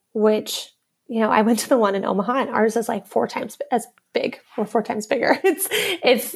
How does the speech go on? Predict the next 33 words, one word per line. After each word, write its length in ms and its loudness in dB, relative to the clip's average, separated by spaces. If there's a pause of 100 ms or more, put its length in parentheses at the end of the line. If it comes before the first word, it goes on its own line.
there's 240 0
a 60 2
lot 220 2
going 200 0
on. 300 -4
So 140 -2
you 120 4
have 100 0
a 40 2
lot 240 4
of 100 -4
local, 460 2 (420)
um, 240 -2
artisans 540 0
and 160 0
makers. 640 2 (500)
And, 560 2 (300)
you 140 0
know, 240 2 (100)
we 140 4
have 440 2
a 60 2
whole 220 4
community 400 2
called 280 -2
Love 380 0
the 80 2
Locals, 540 2
like 180 -4
Love, 400 -2
comma, 300 -4
the 80 -4
Locals, 540 -2